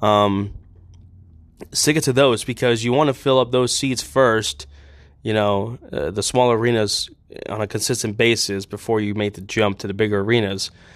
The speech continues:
Um, and I understand why they did the Atlanta one, you know, with Cody being from Atlanta and that whole area and A E W having a Southeast, um, presence with Jacksonville. Um, so it's not too far away from Atlanta.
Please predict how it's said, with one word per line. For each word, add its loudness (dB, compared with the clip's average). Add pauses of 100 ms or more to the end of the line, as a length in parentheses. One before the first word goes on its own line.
(280)
Um, 2 (120)
and -2
I 4
understand 2
why 2
they 0
did -4
the 0
Atlanta 0
one, 0 (220)
you -10
know, -6
with -10
Cody 0
being -2
from 0
Atlanta 2 (600)
and -6
that -2
whole 0
area 4
and -4 (240)
A -2
E -2
W -2
having -2
a -4
Southeast, -2
um, -6 (480)
presence 0
with -6
Jacksonville. 0 (600)
Um, -2
so -8
it's -6
not -2
too -4
far 2
away 2
from -4
Atlanta. 0